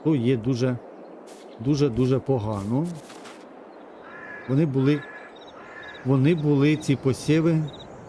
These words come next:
хороші. Як я купляв, але, бачите, нічого страшного. Добре, хорошо, ми це все діло не будемо косить. Джаточка, бачите. Е,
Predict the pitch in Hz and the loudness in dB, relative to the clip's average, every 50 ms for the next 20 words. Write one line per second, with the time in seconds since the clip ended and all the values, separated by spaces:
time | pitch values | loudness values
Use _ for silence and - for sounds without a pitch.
0 | - - - - - - 135 147 139 127 110 101 98 - - - 113 110 107 123 | -18 -18 -18 -14 -4 -2 -2 0 0 0 0 -2 -2 -6 -8 -8 -8 -8 -10 -12
1 | - - - - - - - - - - - - - - - - - - - - | -14 -16 -18 -18 -18 -18 -18 -18 -18 -18 -20 -20 -20 -20 -20 -20 -18 -18 -18 -18
2 | - - - - - - - - - - - - - 120 117 - - 120 - - | -20 -20 -20 -20 -20 -20 -20 -20 -18 -18 -20 -10 -4 -4 -4 -2 -2 -4 -4 -4
3 | - - - 143 165 175 196 190 - - - 113 110 113 120 135 175 196 180 143 | -8 -4 -2 -2 0 0 0 -2 -4 -6 -10 -6 -4 -2 -2 -2 -2 -2 -2 -4
4 | 135 143 147 - - 135 - - 131 123 - - - - - - - - - - | -4 -6 -8 -8 -10 -10 -8 -8 -8 -8 -10 -12 -20 -20 -20 -20 -20 -20 -20 -20
5 | - - - 139 131 - 170 160 - - - 120 95 101 - - - 107 110 107 | -20 -6 -4 -4 0 2 2 0 0 -2 -4 -4 -4 -4 -8 -14 -14 -12 -4 0
6 | 127 165 143 104 107 101 - - 143 160 180 - - 120 107 117 160 208 - - | 0 0 0 0 -4 -8 -4 -2 0 0 0 -2 -4 -6 -2 0 0 0 0 0
7 | 147 117 - - 135 123 120 147 156 131 131 117 - - - - - - - - | -2 -2 -2 -2 -4 -2 0 2 2 2 2 0 -2 -8 -16 -20 -20 -20 -20 -20
8 | - - - - - - - - - - - - - - - - - - - - | -20 -20 -20 -20 -20 -20 -20 -20 -20 -20 -20 -20 -20 -20 -20 -20 -20 -20 -20 -4
9 | - 147 156 165 135 123 110 101 104 104 104 101 - - - - - - - - | 0 2 2 4 2 0 -2 -2 -4 -6 -8 -10 -14 -16 -20 -20 -20 -20 -20 -20
10 | - - - - - - - - - - - 123 - - 240 233 208 - - - | -20 -20 -20 -20 -20 -20 -20 -20 -16 -10 -8 -6 -2 0 0 0 -2 -4 -12 -18
11 | - - - - - - - - 101 95 170 208 196 180 185 - - - - 120 | -20 -20 -20 -20 -20 -20 -16 -14 -4 -2 0 0 0 0 -2 -4 -4 -4 -4 -2
12 | 110 147 165 156 - 135 117 - 120 127 - - - - - - - - - - | -2 -2 -4 -4 -6 -10 -10 -10 -14 -14 -16 -18 -20 -20 -20 -20 -20 -20 -20 -20
13 | - - - - - - - - - - - - - - - - 233 247 254 254 | -20 -20 -20 -20 -20 -20 -20 -20 -20 -20 -20 -20 -20 -8 -2 2 2 4 4 4
14 | 233 | 2